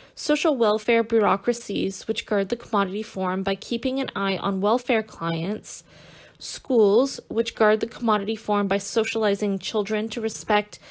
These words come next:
private property, and so, and so on, all perform guard functions for society as a whole. Guard labor in both the sphere of circulation and the state is hired for its use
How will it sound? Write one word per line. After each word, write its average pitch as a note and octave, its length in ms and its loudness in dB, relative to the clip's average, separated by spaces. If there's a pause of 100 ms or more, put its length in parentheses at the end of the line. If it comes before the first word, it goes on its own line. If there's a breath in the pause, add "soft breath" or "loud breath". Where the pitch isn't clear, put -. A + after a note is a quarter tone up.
(320 loud breath)
private C4+ 400 2
property, F#3+ 580 -4 (400 loud breath)
and A#3 220 2
so, C#4 480 4 (400)
and A#3 180 2
so C#4+ 360 4
on, G3 400 0 (120)
all A#3 280 4
perform G#3 600 -2
guard G3+ 300 0
functions F#3 560 -4
for - 180 -6
society F#3 640 0
as E3+ 140 -4
a F3 60 -2
whole. F#3 440 -2 (1400 loud breath)
Guard D4+ 280 6
labor A3 400 4
in G3+ 220 2
both G3+ 240 2
the G3+ 80 2
sphere A3 480 0
of - 120 -4
circulation G#3+ 1000 0
and G3+ 100 -4
the G3+ 40 -2
state G3+ 520 0
is G#3+ 160 -4
hired G#3 540 0
for - 280 0
its - 280 -4
use G#3+ 400 -4